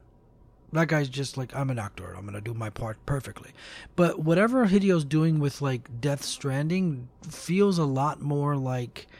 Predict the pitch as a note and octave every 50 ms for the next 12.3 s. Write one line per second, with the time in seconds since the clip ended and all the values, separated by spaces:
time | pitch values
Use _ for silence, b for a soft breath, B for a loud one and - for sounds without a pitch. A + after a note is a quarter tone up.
0 | b b b b b b b b b b _ _ _ _ - - _ _ - -
1 | D#3+ D3+ C#3+ C#3 C#3 C#3 D3 - - - - C#3 C3 A#2+ B2+ C3+ D3 - - -
2 | - - - - - - - - E3 D3+ D#3+ E3 E3 E3+ E3+ F3+ F#3 E3+ - -
3 | - F#3 F3+ F#3+ G3 F#3+ F3+ F#3+ F#3 - - G#3 G3 F3+ F3 G3+ G3+ G#3 G#3 G#3
4 | G#3+ G#3+ G#3+ b b b b b b b b b b b b b b - - E3+
5 | E3+ E3+ F3 E3 - - - G#3+ A3+ A#3+ B3+ A3+ - F3+ D#3+ D#3 D#3 D3 C#3+ C#3+
6 | C#3 B2 - - - - - - - - - - - - - C#3+ C3+ B2+ D#3 D#3+
7 | E3 - - - - D#3+ D#3+ D#3+ D#3 D3+ C#3+ C3 - - - C#3 D#3+ F#3 F3+ D#3
8 | D3 - C#3+ C3+ C3 C3 C3 C3 B2 - C3+ C3 C3 C3+ C3+ C#3 C#3+ C#3+ C#3 C3+
9 | B2+ B2 B2 C3 B2+ B2+ B2+ A#2+ B2 C3 B2+ B2+ - - C3 B2 B2 A#2+ - C#3
10 | D#3 F3 F3 E3+ E3+ E3 E3 F3 G3 A3 A3+ A3+ A3 G3+ F#3 D#3+ - F3+ D#3+ D3+
11 | A#2+ A2+ C3+ D#3+ D#3 C3 A#2+ A#2+ - C3+ C3 C#3 C3 C3+ D3+ C#3+ A#2 A#2 B2+ D3
12 | B2 F#2 - - - -